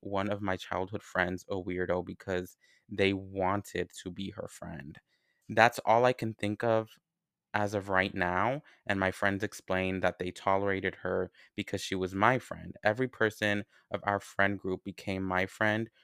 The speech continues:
first and by extension became hers. They said that they never found her funny.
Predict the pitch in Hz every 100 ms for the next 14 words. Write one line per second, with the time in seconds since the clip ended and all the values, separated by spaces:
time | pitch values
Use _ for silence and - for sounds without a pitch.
0 | _ - 95 92 95 - 101 92 87 -
1 | - 92 95 95 - - - - - -
2 | - - - _ _ _ _ 107 98 104
3 | 110 - 110 101 98 92 - 101 95 95
4 | 95 95 95 107 123 135 139 139 104 101
5 | 98 98 98 101